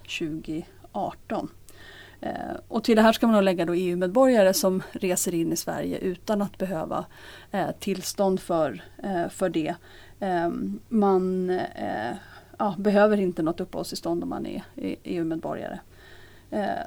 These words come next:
men så får, m-, men däremot så behöver man uppehållstillstånd för, eh, besök. Och det är den allra största gruppen, även om de är då, eh, ju alltid när det handlar om besök eller visum för besök, om väldigt kortsiktiga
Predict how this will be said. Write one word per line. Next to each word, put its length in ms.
men 180
så 100
får, 120
m-, 440
men 220
däremot 300
så 60
behöver 220
man 140
uppehållstillstånd 840
för, 600
eh, 80
besök. 600
Och 220
det 340
är 220
den 300
allra 440
största 560
gruppen, 380
även 200
om 120
de 180
är 160
då, 440
eh, 220
ju 120
alltid 580
när 120
det 60
handlar 320
om 240
besök 640
eller 160
visum 500
för 100
besök, 440
om 140
väldigt 200
kortsiktiga 760